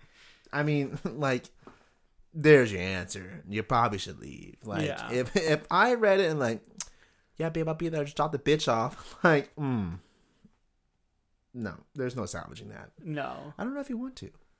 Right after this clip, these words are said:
Speaker 1: It's not my life, though. I don't really give a shit, so, I mean, whatever. So, um, all right,
Speaker 2: You
Speaker 1: here's,
Speaker 2: give one more?
Speaker 1: here's my last one, yeah. Today, I secretly turned off the internet to see what my kids would do.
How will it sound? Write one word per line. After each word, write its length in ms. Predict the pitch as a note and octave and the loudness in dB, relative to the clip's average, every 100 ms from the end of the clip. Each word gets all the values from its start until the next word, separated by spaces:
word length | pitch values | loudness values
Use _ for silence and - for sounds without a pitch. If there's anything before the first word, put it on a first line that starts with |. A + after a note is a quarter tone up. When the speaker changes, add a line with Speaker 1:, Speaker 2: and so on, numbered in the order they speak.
| _ _ _ _ _ _ | _ _ _ _ _ _
Speaker 1:
It's 120 | - | -8
not 140 | C4+ E3+ | -4 0
my 180 | A2 | 0
life, 220 | F2 F2 - | -2 -6 -8
though. 80 | |
I 80 | G2+ | -4
don't 180 | B2 G2+ | -2 -2
really 160 | G2 - | -8 -14
give 200 | - - | -14 -8
a 40 | |
shit, 360 | - - - - | -8 -10 -12 -12
so, 380 | - C2 - - | -10 -14 -20 -18
I 40 | F2+ | -18
mean, 140 | A1+ | -14
whatever. 480 | G#2 B2 F#2 A#1+ - - _ | -10 -8 -8 -12 -18 -20 _
So, 420 | - - G#2 G2 G2 - _ _ - - - - - _ - _ _ _ - | -10 -6 -4 -6 -10 -18 _ _ -20 -20 -20 -20 -20 _ -20 _ _ _ 0
um, 340 | D#3+ E3 D#3+ D#3 - - | 2 4 2 0 8 10
all 60 | |
right, 40 | B2+ | 10
Speaker 2:
You 40 | B2+ | 8
Speaker 1:
here's, 120 | D3+ | 2
Speaker 2:
give 60 | C3+ | 0
one 140 | D#3 | 0
more? 160 | D#3+ F3 | 0 0
Speaker 1:
here's 220 | C#3 C3+ | 0 0
my 80 | A2+ | 0
last 260 | G#2+ G#2 | 0 0
one, 100 | A2+ | -2
yeah. 260 | A2 G#2+ G2+ - _ _ - - _ _ - - A#2+ | 0 0 -2 -8 _ _ -20 -20 _ _ -10 -8 -4
Today, 460 | B2+ B2+ D3 E3 - - - _ _ _ _ _ _ - | 2 4 4 0 -6 -20 -20 _ _ _ _ _ _ -8
I 120 | A#2 | -4
secretly 420 | - C3 C#3 C#3 | -2 0 0 0
turned 220 | C#3+ B2+ | 0 0
off 100 | A#2+ | -2
the 120 | - | -2
internet 340 | G#2+ A2 A#2+ A#2 | -2 0 -2 -4
to 80 | B2+ | -6
see 180 | - | -4
what 120 | G#2+ G2 | -4 -4
my 80 | G2 | -4
kids 240 | A#2 G#2+ | -4 -4
would 100 | A2+ | -4
do. 280 | B2 C3 | -2 -2